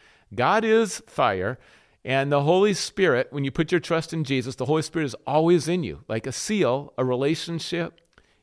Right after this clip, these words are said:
and this relationship's forever. You still have the Holy Spirit, but you can put out the fire. You can quench the Spirit. Here's a couple ways that that can happen. You start to give in to discouragement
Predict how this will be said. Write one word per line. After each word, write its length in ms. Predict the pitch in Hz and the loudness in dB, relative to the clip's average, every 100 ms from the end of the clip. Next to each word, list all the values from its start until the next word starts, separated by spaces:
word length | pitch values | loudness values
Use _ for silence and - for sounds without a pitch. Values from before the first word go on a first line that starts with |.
| - | -6
and 160 | 123 | -2
this 180 | 139 - | -2 -2
relationship's 580 | 139 139 - 127 127 - | 0 0 -2 -6 -6 -6
forever. 480 | 104 90 76 - - _ _ _ | -6 -6 -8 -18 -20 _ _ _
You 200 | 135 196 | -6 -6
still 200 | - 202 | 0 -2
have 300 | 147 175 170 | 0 -4 -2
the 100 | 143 | 0
Holy 200 | 147 131 | 0 -2
Spirit, 420 | - - 87 - _ _ _ | -4 -8 -10 -10 _ _ _
but 160 | 139 151 | -4 -2
you 160 | 185 214 | 0 0
can 200 | 202 151 | 0 0
put 160 | 175 | 0
out 140 | 175 175 | 0 -2
the 60 | |
fire. 500 | - 170 180 78 - _ | -4 -4 -4 -8 -16 _
You 280 | - 120 151 | -14 -8 -6
can 200 | - 143 | -4 -4
quench 380 | - 131 127 - | -4 -6 -6 -8
the 60 | |
Spirit. 420 | 120 - 185 104 - - - _ | -12 -2 -2 -2 -8 -20 -20 _
Here's 300 | 180 233 320 | -2 0 -2
a 60 | |
couple 400 | - 214 190 170 | -2 -2 2 0
ways 520 | 151 175 117 110 - - _ _ | 2 2 0 -2 -8 -14 _ _
that 200 | 120 131 | -6 -4
that 200 | 139 135 | -2 -4
can 120 | 131 120 | -6 -6
happen. 400 | 120 120 76 - _ _ _ | -6 -8 -12 -18 _ _ _
You 240 | - 143 180 | -8 -6 -4
start 260 | - 175 | -2 -2
to 80 | 165 | -2
give 240 | 135 156 139 | -2 0 0
in 240 | 143 165 | -2 -2
to 120 | - | -4
discouragement 760 | 110 104 - 131 131 123 135 143 | -4 -6 -4 0 0 -2 -6 -8